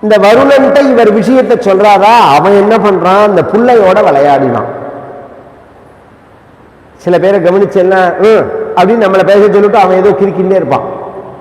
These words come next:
நமக்கு ஆத்திரமா இருக்கும். வேற வழி கிடையாது, வயத்து பொழப்பா வந்துட்டு நம்ம பண்றோம்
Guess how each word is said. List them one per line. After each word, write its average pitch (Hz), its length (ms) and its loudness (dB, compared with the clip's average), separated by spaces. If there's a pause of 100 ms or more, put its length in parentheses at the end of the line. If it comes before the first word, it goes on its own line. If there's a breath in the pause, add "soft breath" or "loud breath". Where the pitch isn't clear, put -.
(1700)
நமக்கு 139 340 -2
ஆத்திரமா 180 440 -2
இருக்கும். 127 260 -4 (2750)
வேற 254 260 2
வழி 226 240 2
கிடையாது, 220 300 2
வயத்து 214 340 2
பொழப்பா 214 340 0
வந்துட்டு 208 360 0
நம்ம 175 240 -4
பண்றோம் 175 260 -4